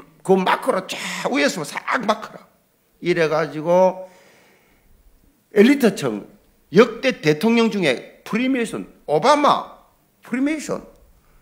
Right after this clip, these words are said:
그야말로 자기도 모르게 다 그렇게 소속을 다 씌우고 엘리트 다 잡아넣어가지고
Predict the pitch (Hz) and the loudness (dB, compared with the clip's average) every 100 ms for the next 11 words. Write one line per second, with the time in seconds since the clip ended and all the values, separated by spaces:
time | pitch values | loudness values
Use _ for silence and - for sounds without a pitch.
0 | - - _ _ - 269 294 185 151 - | -20 -20 _ _ 0 2 4 2 0 -4
1 | - - 214 262 285 254 254 254 - - | -8 -2 0 2 2 2 2 0 -6 -4
2 | - 104 98 98 - - - - - 277 | 2 4 4 2 -2 -6 -8 -10 -8 -8
3 | 254 202 - _ - - - 160 131 110 | -6 -10 -10 _ -10 -10 -6 -8 -8 -12
4 | - 143 107 - 139 165 185 - - 135 | -14 -12 -12 -10 -10 -10 -14 -12 -8 -6
5 | 196 226 208 170 - | -2 -2 -2 -8 -14